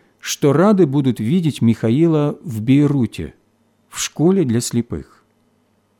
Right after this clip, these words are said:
Гости ушли. Михаил, лежа в своем углу, не переставал думать о школе.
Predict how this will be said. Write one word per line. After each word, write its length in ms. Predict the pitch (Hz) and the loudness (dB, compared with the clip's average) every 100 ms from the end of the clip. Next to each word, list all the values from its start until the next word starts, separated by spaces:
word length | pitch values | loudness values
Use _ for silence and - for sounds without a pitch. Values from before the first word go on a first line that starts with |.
| _ _ _ _ _ _ _ _ _ _ _ _ _ _ _ _ _ _ _ _ _ _ _ - | _ _ _ _ _ _ _ _ _ _ _ _ _ _ _ _ _ _ _ _ _ _ _ -10
Гости 460 | 92 165 196 - | 2 2 2 0
ушли. 520 | 185 170 - 92 71 73 _ _ _ _ _ _ _ _ _ _ _ _ - | 0 -2 -6 -8 -10 -14 _ _ _ _ _ _ _ _ _ _ _ _ 0
Михаил, 600 | 127 - 139 175 143 - _ _ _ _ _ _ _ _ _ | 0 2 0 0 -2 -8 _ _ _ _ _ _ _ _ _
лежа 380 | 101 170 208 139 | 2 4 4 0
в 60 | - | -4
своем 400 | 117 120 113 104 | -2 0 2 0
углу, 360 | 104 147 151 - _ _ _ _ _ - | 0 -2 -4 -10 _ _ _ _ _ 0
не 140 | 127 | 0
переставал 680 | 143 151 147 - 160 208 151 | 2 0 0 -2 2 2 2
думать 380 | 131 170 165 160 | 2 2 0 -4
о 60 | |
школе. 560 | - - 107 87 82 | -6 -8 -6 -6 -8